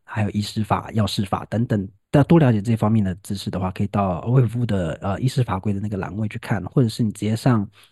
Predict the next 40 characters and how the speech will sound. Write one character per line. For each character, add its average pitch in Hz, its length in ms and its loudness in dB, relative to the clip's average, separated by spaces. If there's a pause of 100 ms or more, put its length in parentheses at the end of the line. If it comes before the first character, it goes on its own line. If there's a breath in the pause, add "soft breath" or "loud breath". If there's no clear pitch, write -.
呃， 101 200 -2
全 110 420 -2
国 117 160 0
法 - 200 -2
规 104 100 -4
资 110 140 -4
料 107 100 0
库 104 180 -6
去 104 120 -8
看 104 120 -6
它 101 80 -2
的 101 120 -4
本 98 200 -2
法， - 240 -2 (220)
它 165 140 2
里 143 100 6
面 147 160 8
也 135 60 6
有 110 160 4 (100)
很 92 220 -8
贴 - 180 0
心 143 160 2
的 104 100 2 (140)
照 117 260 2
智 127 220 0
慧 110 160 2
查 95 240 -6
找， - 240 -8 (300 soft breath)
它 - 120 -4
里 101 120 2
面 113 100 6
帮 117 140 2
你 98 80 -2
做 - 120 2
好 90 120 0
很 76 100 -2
多 117 140 2
分 123 260 4
类 117 200 4
了， - 200 -12